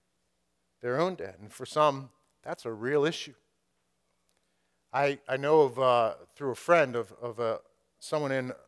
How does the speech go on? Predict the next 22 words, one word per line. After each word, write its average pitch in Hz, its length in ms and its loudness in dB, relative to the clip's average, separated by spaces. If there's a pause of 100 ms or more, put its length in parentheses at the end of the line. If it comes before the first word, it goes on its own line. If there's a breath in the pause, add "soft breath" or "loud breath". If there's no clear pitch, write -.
(200)
a 120 40 -10
Muslim 147 440 -2
country, 156 400 -4 (1080)
a 123 60 -14
young 143 240 4
man 147 320 0
who, 127 260 -8 (440 soft breath)
who 160 340 2
over 170 260 6
the 147 140 0
course 190 340 6
of 151 100 -6
time, 185 340 4
and 143 80 -4
it 143 120 -6
took 185 220 0
a 139 40 -2
long 147 420 2
time, 135 380 0
by 131 140 2
the 131 120 -2
way, 127 260 0